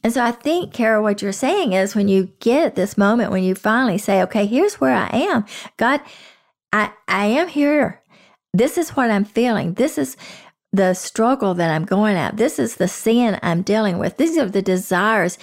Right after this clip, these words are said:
the unmet desires, these things that I would want you to change, but you haven't. Here's where I am. So what,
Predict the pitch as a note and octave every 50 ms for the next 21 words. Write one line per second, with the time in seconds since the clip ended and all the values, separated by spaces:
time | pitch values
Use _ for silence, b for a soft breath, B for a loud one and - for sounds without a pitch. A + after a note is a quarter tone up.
0 | B B - - A3 A3+ - - A3+ A#3 C4 A#3+ G#3 G3 G3+ G#3 B3+ B3+ - -
1 | G#3 F#3 F#3+ - C#3 F2+ G2+ F#2 - F3 - G#3+ G#3 G3+ G#3 G3+ G#3 B B B
2 | B B B B B B _ _ - - B3 C4 C4 A#3+ G#3+ G3 F#3 - G3 F3+
3 | F3+ - - - - F#3+ G3 G3 G3+ G3 F#3 F3+ F#3 F#3+ G#3 B3 - - - G3+
4 | F#3+ F#3 F3+ E3+ E3+ - - - - A#3+ B3+ B3+ A3+ F3 E3+ G#3 - F3+ F3+ -
5 | F#3 F3+ F3+ - - A3+ A#3 B3+ B3+ A3 F3+ B2+ F#2+ - - b b b b b
6 | b b b b b b b _ _ _ - F#3 A#3+ C#4 E4 - - C4+ B3 G3+
7 | G3 - - A3 B3+ C4+ A#3 G#3 - G#3+ G3 F#3 - - _ _ _ _ _ F#3+
8 | G3+ A#3 A#3 -